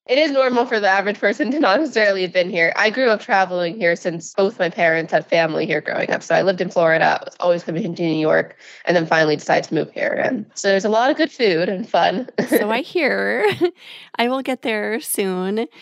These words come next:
Speaker 2: But you do have a couple fun facts to share with us, Dahlia, before we dig in. So
Speaker 1: Yes.
Speaker 2: share those.
Speaker 1: Okay, so I have one funny one and one, like, exciting practical one. So my funny one, I don't know, I find it funny.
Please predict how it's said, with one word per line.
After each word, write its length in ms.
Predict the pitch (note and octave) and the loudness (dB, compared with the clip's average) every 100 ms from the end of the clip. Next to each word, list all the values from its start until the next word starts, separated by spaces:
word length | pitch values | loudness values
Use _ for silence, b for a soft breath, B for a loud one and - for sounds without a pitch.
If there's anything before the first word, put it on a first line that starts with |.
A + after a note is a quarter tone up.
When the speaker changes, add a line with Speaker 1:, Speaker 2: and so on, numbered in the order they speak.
| B B B - | B B B -2
Speaker 2:
But 140 | A3 | 0
you 160 | A#3+ C4 | 2 0
do 200 | C#4+ D4 | 0 0
have 320 | D4 D4 D4+ | 0 0 0
a 80 | D#4 | -2
couple 260 | - C4 C4+ | -4 -4 -2
fun 260 | A#3+ G3+ | 0 2
facts 480 | G3+ G3 - - - | 2 0 -2 -6 -6
to 160 | - G#3 | -4 -2
share 220 | - - | 0 2
with 140 | F#3 | 2
us, 140 | F#3+ - | 0 0
Dahlia, 320 | D#3+ F3 F3 | 0 2 2
before 320 | F3+ - F3 | -2 -2 -4
we 100 | F3 | -4
dig 200 | E3+ E3+ | -4 -4
in. 280 | E3 E3 G3 | 0 0 0
So 60 | D#4 | 0
Speaker 1:
Yes. 380 | F4+ G4 F#4 | 0 2 0
Speaker 2:
share 160 | D#4+ G#4 | 0 0
those. 400 | - - - - _ _ _ _ - | 0 0 -2 -8 _ _ _ _ -2
Speaker 1:
Okay, 560 | A#3 - D4 F#3 F3+ - | -2 0 0 0 -2 -2
so 140 | F#4 | 0
I 80 | D4+ | 0
have 300 | D#4 E4 E4 | 2 0 0
one 180 | E4 D#4+ | -2 -2
funny 400 | - A3+ A3 A3 | 0 0 0 0
one 280 | A3 A3 A3+ | 2 0 0
and 240 | - G3+ | -4 -2
one, 240 | G3 G3 | 0 0
like, 200 | G3 F#3 - | 0 0 0
exciting 520 | - - F#3+ G3+ A3+ | -2 -2 0 0 0
practical 640 | C#4 G3 B3 B3 - A#3+ | 0 0 -2 -4 0 2
one. 320 | A3+ A#3 E4+ F4 B B B - | 2 2 0 -4 B B B -6
So 140 | F4+ | -2
my 160 | F#4+ F#4 | 0 0
funny 340 | F4 F4+ G4+ | 0 0 2
one, 440 | F#4+ E4+ D#4+ D4+ - - - | 2 2 2 2 -2 -4 -2
I 120 | E4 | 0
don't 120 | F#3+ | 0
know, 180 | F3 E3+ - | 0 -4 0
I 200 | D4 D4+ | 0 2
find 240 | G#3+ F3+ | 0 0
it 80 | - | -2
funny. 440 | F3+ F3 F3 F3 | -2 -2 -2 -4